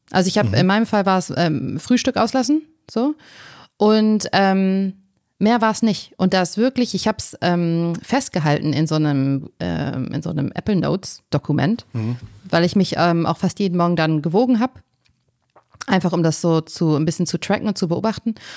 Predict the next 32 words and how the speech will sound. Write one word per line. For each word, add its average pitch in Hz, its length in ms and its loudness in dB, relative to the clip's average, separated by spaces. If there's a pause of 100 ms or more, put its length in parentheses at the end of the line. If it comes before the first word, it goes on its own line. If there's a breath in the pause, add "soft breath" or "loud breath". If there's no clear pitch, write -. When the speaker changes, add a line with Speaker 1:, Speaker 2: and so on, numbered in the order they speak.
(120 loud breath)
Speaker 1:
Und 214 140 2
es 208 140 -2
ist - 180 -6
so 240 260 4
interessant, 202 580 0
wenn 180 120 2
man 175 100 2
das 170 140 0
jetzt 170 200 -4
sieht 208 220 0
und 156 160 0
sieht, 190 140 -2
das 185 160 -2
war 185 160 0
einfach 240 360 0
immer 240 560 2
wieder 196 240 0
so 185 120 -2
ein 175 100 0
bisschen, 165 340 -2
immer 226 520 2
wieder 190 180 2
so 175 80 0
ein 180 80 0
bisschen. 170 240 -2
Und 156 60 2
am 143 80 2
Ende 175 180 2
hast 185 160 0
du 196 40 -4
zwanzig - 280 -4
Kilo. 151 260 0